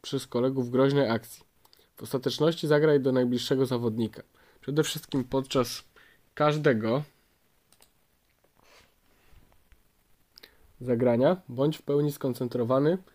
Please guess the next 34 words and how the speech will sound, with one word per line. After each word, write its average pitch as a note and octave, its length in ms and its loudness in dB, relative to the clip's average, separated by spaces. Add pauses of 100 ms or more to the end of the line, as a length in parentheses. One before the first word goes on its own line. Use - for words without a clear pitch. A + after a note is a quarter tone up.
(320)
by A#2+ 100 -4
ewentualna C3+ 640 2
strata C#3 400 -2
nie C#3+ 140 0
sprowokowała C3 920 0
sytuacji C3 500 -8
strzeleckiej C3 460 -6
dla C3+ 120 2
przeciwnika. B2 580 -8 (520)
W - 40 -20
przypadku C3+ 400 -4
braku D3 320 2
wolnych C#3+ 340 4
kolegów C#3 420 -2
z B2+ 40 -6
zespołu C#3+ 380 0
do B2 120 0
gry, A#2 240 0 (380)
szukaj C#3+ 320 0
zagrania B2+ 420 2
penetrującego C3 840 0
wolną C3 340 2
przestrzeń, B2+ 560 -4 (340)
na A#2+ 80 -8
którą C3+ 420 0 (320)
mogą A#2+ 360 0
wbiec A#2+ 520 0 (300)
i A#2 60 -10
wygrać C3+ 340 4
walkę C3 300 2
o B2 60 2
piłkę C#3 320 0
twoi C3 380 -2
kompanii. A#2+ 580 -4